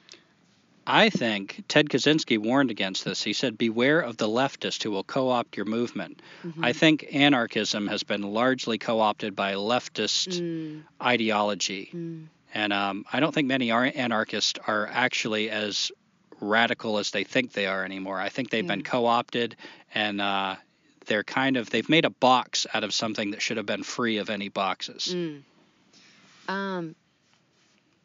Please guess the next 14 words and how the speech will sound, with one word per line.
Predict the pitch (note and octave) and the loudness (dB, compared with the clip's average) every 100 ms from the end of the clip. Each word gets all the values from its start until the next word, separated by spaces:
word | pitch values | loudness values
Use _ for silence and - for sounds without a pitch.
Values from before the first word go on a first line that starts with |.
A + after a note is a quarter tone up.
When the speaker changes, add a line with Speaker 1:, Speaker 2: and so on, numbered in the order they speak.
| - | -10
Speaker 2:
let's | G#3 A3+ - - | -6 -6 -10 -14
just | - F#3+ - - | -10 -10 -12 -10
give | F#3+ F3+ E3+ | -6 -6 -6
the | |
benefit | D#3 E3+ E3 D#3+ E3+ - | -8 -6 -6 -6 -8 -6
of | E3 D#3 | -10 -8
the | D#3+ | -10
doubt | D3 D3+ D3 - - - | -8 -8 -10 -12 -20 -20
to | - - F3+ | -14 -10 -8
the | E3 | -8
anarchists | E3 D#3+ D#3 D#3 D3+ C#3+ - D3+ | -8 -8 -8 -10 -12 -12 -14 -10
that | D3 - _ _ _ _ - | -10 -10 _ _ _ _ -10
they | D3 E3+ E3 - | -4 -2 -2 -4
are, | D#3 C#3+ C#3 C#3 | -6 -6 -6 -8